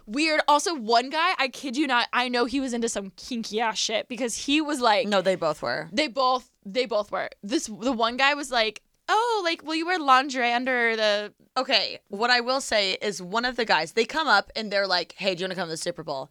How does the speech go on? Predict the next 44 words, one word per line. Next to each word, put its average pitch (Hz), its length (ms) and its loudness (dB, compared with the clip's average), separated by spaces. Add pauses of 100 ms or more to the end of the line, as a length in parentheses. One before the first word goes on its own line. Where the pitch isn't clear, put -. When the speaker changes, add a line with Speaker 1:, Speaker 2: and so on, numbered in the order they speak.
Speaker 2:
And 196 100 -4
there's 196 120 -2
a 190 40 -6
group 175 220 -4
of 165 100 -6
girls, 135 400 -4
and, 180 140 -4 (240)
and 175 100 -6
we're 160 140 -2
included 147 380 -10
in - 100 -8
Speaker 1:
And 269 80 -6
we're 320 60 0
Speaker 2:
it. - 20 0
Speaker 1:
like, - 180 -4
"Yeah." 392 320 -2
Speaker 2:
We're 339 80 4
like, 330 240 0
"Yeah, 349 580 -2 (200)
like, 208 180 -6
what 202 120 -4
do 214 40 -8
you 208 80 -8
mean?" 220 380 -8 (320)
And 220 180 -6
so - 100 -4
then 220 140 -4
they 220 80 -2
start 220 220 -4
talking 262 260 0
to 202 60 -2
us, 190 160 -2
and 190 180 -8
one 220 400 0
m-, 214 160 -14 (100)
m-, 196 140 -12 (100)
of 185 180 -2
the 190 80 -6
guys 165 520 0
was, 180 380 -2
like, 175 360 0 (600)
"Venture - 380 -4
capital, 190 440 0
like, 156 200 -10